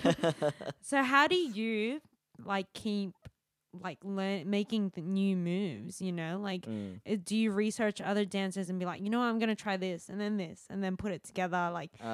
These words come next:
Speaker 1: how do
Speaker 2: Um,
Speaker 1: you keep creating new moves?
Speaker 2: That's actually a funny one 'cause a lot of people obviously watch videos and stuff. I
Speaker 1: Mm.
Speaker 2: don't.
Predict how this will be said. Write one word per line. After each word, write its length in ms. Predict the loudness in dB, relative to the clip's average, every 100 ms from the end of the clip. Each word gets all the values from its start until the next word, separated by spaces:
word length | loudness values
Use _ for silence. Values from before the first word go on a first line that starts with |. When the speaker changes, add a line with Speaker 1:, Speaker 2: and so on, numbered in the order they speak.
| 0
Speaker 1:
how 200 | 2 4
do 80 | 4
Speaker 2:
Um, 0 |
Speaker 1:
you 200 | 2 -2
keep 540 | -2 -2 0 0 -4 -14 -20 -10
creating 440 | 0 0 2 0
new 520 | 0 0 0 -2 -6 -12 _ -12
moves? 760 | -2 0 0 -4 -10 -14 -18 -6
Speaker 2:
That's 200 | -4 0
actually 300 | 0 2 0
a 140 | 0 -2 -12
funny 400 | -10 -6 -4 -6
one 160 | -8
'cause 360 | -10 -12 -12 -20 _
a 60 | 4
lot 160 | 6
of 80 | 6
people 260 | 0 -6 -6
obviously 340 | -6 -8 -10
watch 540 | -8 -10 -10 -16 -18 _ _ _ -10
videos 400 | -6 -4 -4 -8
and 100 | -8
stuff. 200 | -10 -6
I 180 | -4 -2
Speaker 1:
Mm. 0 |
Speaker 2:
don't. 380 | 0 -2 -4